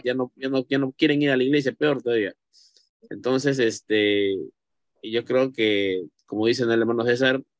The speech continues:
depende de la crianza como padres cristianos, ¿no? Porque en realidad, l-, cuando lo, en realidad lo,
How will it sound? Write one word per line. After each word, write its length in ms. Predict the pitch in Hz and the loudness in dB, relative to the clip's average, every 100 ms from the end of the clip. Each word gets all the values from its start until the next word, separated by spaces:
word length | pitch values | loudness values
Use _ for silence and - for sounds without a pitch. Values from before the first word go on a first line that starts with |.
| _ | _
depende 400 | 98 92 110 120 120 | -12 -6 -4 0 2
de 120 | 117 | 2
la 260 | 101 90 - - | 2 -2 -8 -6
crianza 400 | 101 113 120 117 | -2 -2 -2 -6
como 260 | 104 95 | -4 -6
padres 240 | - 135 147 | 0 0 0
cristianos, 380 | 120 156 151 135 | -2 0 0 0
¿no? 120 | 139 | -4
Porque 200 | 117 113 | -4 -2
en 60 | |
realidad, 460 | 113 113 127 160 175 _ _ _ _ _ _ - | 0 0 2 0 -2 _ _ _ _ _ _ -10
l-, 340 | 107 110 95 - | -6 -6 -6 -4
cuando 420 | 113 117 113 73 76 | -4 0 -2 -4 -6
lo, 340 | 113 113 110 | -2 0 0
en 180 | 120 117 117 | -2 -4 -2
realidad 340 | 117 120 151 | -2 2 2
lo, 140 | 160 | 2